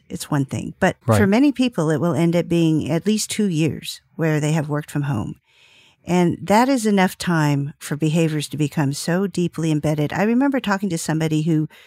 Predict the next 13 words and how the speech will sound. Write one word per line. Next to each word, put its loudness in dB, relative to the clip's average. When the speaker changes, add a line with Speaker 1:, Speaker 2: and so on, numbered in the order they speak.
Speaker 1:
ran 2
marathons, -2
and 4
this 0
person 0
said -2
to -4
me, 2
"Anybody 6
who 4
runs 0
a 2
marathon, 0